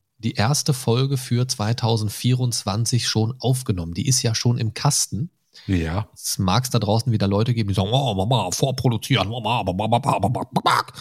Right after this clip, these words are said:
Speaker 1: Ähm, aber
Speaker 2: <laughs>
Speaker 1: das hat den einfachen Grund, dass, äh, der erste Sonntag direkt der siebte erste sein wird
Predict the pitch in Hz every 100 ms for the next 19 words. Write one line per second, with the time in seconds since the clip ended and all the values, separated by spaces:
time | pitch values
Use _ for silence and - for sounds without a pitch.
0 | - - - - 127 120 131 117 175 98
1 | 143 214 - - - - - - 113 160
2 | 175 151 - 127 196 202 170 139 135 156
3 | 160 208 - _ 135 123 127 127 - -
4 | 117 117 110 117 135 - 127 104 131 151
5 | 147 - 123 127 127 104 143 - 127 120
6 | 156 - 110 98 95 92 98 135 -